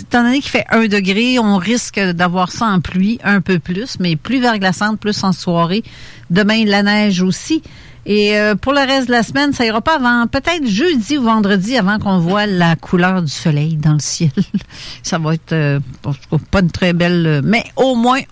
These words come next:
on n'est pas dans les tempêtes comme dans l'an dernier, parce qu'on en avait déjà par-dessus, euh,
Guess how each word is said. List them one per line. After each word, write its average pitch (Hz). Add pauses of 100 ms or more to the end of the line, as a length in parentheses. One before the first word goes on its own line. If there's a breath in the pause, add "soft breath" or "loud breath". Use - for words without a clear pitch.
(120)
on 202
n'est 196
pas 247
dans 233
les 196
tempêtes 190
comme 175
dans 156
l'an 185
dernier, 170
parce -
qu'on 151
en 139
avait 147
déjà 160 (480 loud breath)
par-dessus, 180
euh, 160